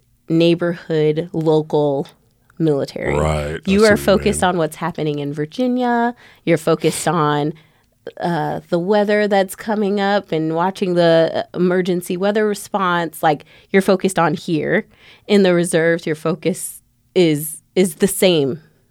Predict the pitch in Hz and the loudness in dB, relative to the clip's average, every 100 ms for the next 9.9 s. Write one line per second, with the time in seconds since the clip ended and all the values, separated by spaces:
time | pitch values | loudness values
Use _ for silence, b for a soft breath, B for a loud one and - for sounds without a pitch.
0 | _ 156 151 139 143 - 143 131 113 90 | _ -4 -2 -2 -6 -8 -4 -4 -4 -6
1 | - - B B B B 180 160 165 156 | -8 -14 B B B B -2 0 -2 0
2 | 165 156 170 160 - - _ 156 139 127 | 0 0 -2 -4 -6 -20 _ 0 0 -2
3 | - _ _ _ - 190 175 - 190 202 | -8 _ _ _ -4 -2 -2 0 0 0
4 | 185 - 170 165 151 156 - 165 185 160 | -4 -2 0 2 0 -2 -8 -4 0 0
5 | 165 160 156 160 - 196 170 175 156 135 | 0 -2 -8 -14 -4 -2 0 0 0 -4
6 | 156 _ - 156 160 - 147 160 - - | -10 _ -2 -2 -2 -4 -6 -4 -8 -8
7 | - 190 190 _ 180 - 156 156 - _ | -8 -10 -12 _ -8 -2 -4 -4 -18 _
8 | _ _ - 165 151 170 156 - 147 - | _ _ 2 2 2 -2 -4 -2 -2 -2
9 | 143 135 - - 110 - - 165 180 | -6 -6 -8 -8 -8 -6 -6 -4 -6